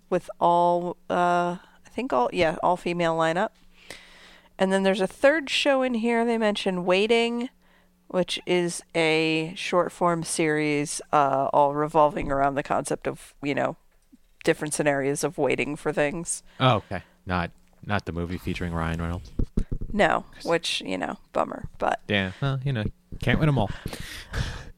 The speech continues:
Speaker 1: The, the paragraph that mentions that show, it says, you know, "The show, which will begin in development in January, is written by Ryan," and then there's a line break, and I went, "What?"
Speaker 2: <laughs>
Speaker 1: Like, my brain just went, "Ryan Reynolds? Nope.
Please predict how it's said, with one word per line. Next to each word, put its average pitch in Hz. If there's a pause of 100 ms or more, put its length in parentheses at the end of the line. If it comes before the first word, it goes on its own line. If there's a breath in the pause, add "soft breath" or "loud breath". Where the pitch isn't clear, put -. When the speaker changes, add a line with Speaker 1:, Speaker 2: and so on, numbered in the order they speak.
(440 loud breath)
Speaker 1:
The, 214
the 208
paragraph 233
that 175
mentions 196
that 175
show, 170
it 160
says, 160
you 170
know, 156
"The 160
show, 185
which 180
will 175
begin 180
in 180
development 170
in 165
January, 160
is 170
written 180
by 165
Ryan," 160
and 160
then 160
there's 165
a 156
line 156
break, 196
and 175
I 165
went, 165
"What?" 269
Speaker 2:
<laughs> 190
Speaker 1:
Like, 220
my 277
brain 247
just 208
went, 196
"Ryan -
Reynolds? 196
Nope. 247